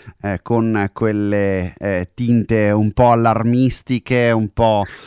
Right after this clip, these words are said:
eh, da, eh, costante emergenza che piacciono tanto ad alcuni miei colleghi giornalisti, però insomma,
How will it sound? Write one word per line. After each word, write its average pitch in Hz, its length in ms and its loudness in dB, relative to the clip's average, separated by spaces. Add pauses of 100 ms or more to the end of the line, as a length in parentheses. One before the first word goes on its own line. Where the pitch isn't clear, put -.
(160)
eh, 123 360 0
da, 107 680 0
eh, 98 60 -4
costante 113 460 -2
emergenza 110 560 0
che 98 140 -8
piacciono 113 400 0
tanto 110 260 -2
ad 107 80 2
alcuni 117 300 0
miei 120 160 2
colleghi 123 680 0
giornalisti, 127 720 0
però 120 240 2
insomma, 117 420 2